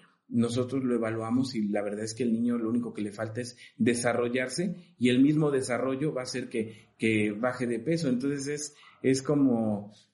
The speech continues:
como castigar a un niño cuando el problema realmente, eh, se enfoca en la familia.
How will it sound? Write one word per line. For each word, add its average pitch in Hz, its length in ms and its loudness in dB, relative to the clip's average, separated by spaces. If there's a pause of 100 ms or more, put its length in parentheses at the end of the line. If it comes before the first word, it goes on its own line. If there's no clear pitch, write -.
como 131 260 6
castigar 135 640 0
a 143 60 -2
un 143 220 -4
niño 143 520 0
cuando 117 300 0
el 113 100 -2
problema 123 460 0
realmente, 127 800 -4
eh, 110 80 -6
se 110 160 -8
enfoca 117 460 -6
en 113 200 -2
la 104 120 -2
familia. 139 460 0